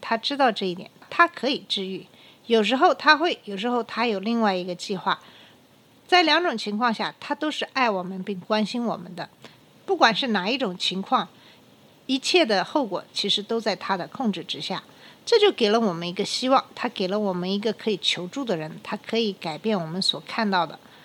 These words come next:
发生在我们周围的事情。紧接着，这段经文列出了门徒的名单。福音书中记载的名单确实有一些相似之处，比如说西门总是首先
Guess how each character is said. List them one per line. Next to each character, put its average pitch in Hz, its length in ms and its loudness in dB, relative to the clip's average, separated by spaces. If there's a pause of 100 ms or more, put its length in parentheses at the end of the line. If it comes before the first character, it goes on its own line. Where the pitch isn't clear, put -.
(320)
发 233 160 8
生 233 320 0
在 196 180 -2
我 160 100 -8
们 160 160 -12
周 320 200 0
围 175 160 -2
的 147 80 -8
事 - 220 -2
情。 - 180 -6 (580)
紧 277 240 0
接 403 220 6
着， 320 300 4
这 320 100 0
段 320 200 6
经 349 200 2
文 262 160 0
列 320 180 2
出 - 160 -6
了 269 140 4
门 185 240 -2
徒 - 140 -6
的 220 120 2
名 170 260 -2
单。 330 260 4 (680)
福 - 140 -8
音 359 180 2
书 403 160 2
中 392 240 2
记 359 220 2
载 190 160 6
的 165 140 -2
名 180 280 -4
单 285 280 4 (840)
确 381 220 2
实 277 140 0
有 226 220 0
一 240 120 -4
些 240 260 -2
相 320 240 2
似 294 200 -4
之 147 160 -8
处， - 260 -10 (320)
比 214 100 -2
如 233 80 2
说 349 240 4
西 415 160 0
门 349 200 6
总 196 200 0
是 240 300 0 (640)
首 190 260 -2
先 185 240 2